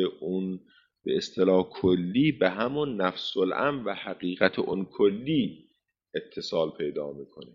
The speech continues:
یعنی می‌رسه به همون جهت، ام، عقل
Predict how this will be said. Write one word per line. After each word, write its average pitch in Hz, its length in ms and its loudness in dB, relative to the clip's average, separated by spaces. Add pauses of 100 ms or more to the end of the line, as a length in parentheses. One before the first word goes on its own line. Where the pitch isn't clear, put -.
(100)
یعنی 90 360 -2
می‌رسه 139 440 2
به 107 140 2
همون 127 580 4 (440)
جهت، 107 460 4
ام، 120 300 4 (2000)
عقل 98 540 4